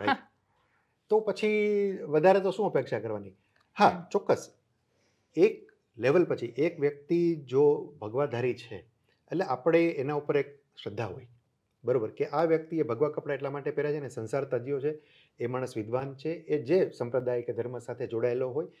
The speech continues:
Speaker 1: એ એની વાત કરશે અને આપણું જીવન છે એનાથી સુધરશે. ત્યાં
Speaker 2: હમ.
Speaker 1: સુધી બધું બરોબર છે,
Speaker 2: હમ.
Speaker 1: રાઈટ? પણ આ ફિલ્મની અંદર પણ કરસનદાસ આ વસ્તુ કહે છે કે આ જે કાંઈ થયું ને,
Speaker 2: હમ.
Speaker 1: એમાં માત્ર મહારાજ જવાબદાર નથી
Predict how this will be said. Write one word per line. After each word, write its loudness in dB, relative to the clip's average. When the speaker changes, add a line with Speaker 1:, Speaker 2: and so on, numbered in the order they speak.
Speaker 1:
એ 4
એની 0
વાત -2
કરશે -2
અને -6
આપણું -2
જીવન 0
છે 0
એનાથી 0
સુધરશે. -2
ત્યાં 6
Speaker 2:
હમ. 2
Speaker 1:
સુધી 6
બધું 8
બરોબર 8
છે, -14
Speaker 2:
હમ. -12
Speaker 1:
રાઈટ? 8
પણ -2
આ 0
ફિલ્મની 4
અંદર 6
પણ 0
કરસનદાસ 0
આ 0
વસ્તુ 0
કહે 0
છે -12
કે 4
આ 2
જે 2
કાંઈ 2
થયું 4
ને, -4
Speaker 2:
હમ. -10
Speaker 1:
એમાં 2
માત્ર 2
મહારાજ 2
જવાબદાર 6
નથી -6